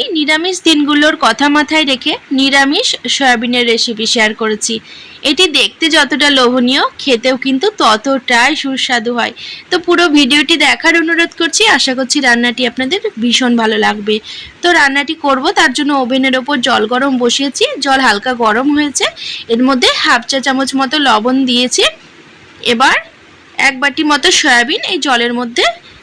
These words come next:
ঢেলে দিলাম। তিন চার মিনিট সয়াবিন সেদ্ধ করে নেব, কারণ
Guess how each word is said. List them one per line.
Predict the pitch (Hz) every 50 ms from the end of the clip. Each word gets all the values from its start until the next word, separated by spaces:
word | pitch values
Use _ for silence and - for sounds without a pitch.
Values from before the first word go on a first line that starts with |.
| - - - 247
ঢেলে | 269 240 220 208 202
দিলাম। | 202 202 190 185 185 196 208 202 - - - - - - - - - - - - - - -
তিন | 359 359 370 370 359
চার | 370 359 349 339 339
মিনিট | 349 339 339 403 - - - - -
সয়াবিন | 381 339 311 294 254 311 339 359 381 - - -
সেদ্ধ | 311 302 254 226 240 294 294 -
করে | 285 285 285 269
নেব, | 269 262 254 330 480 622 - - - - - - - - - - - - - -
কারণ | 320 302 311 330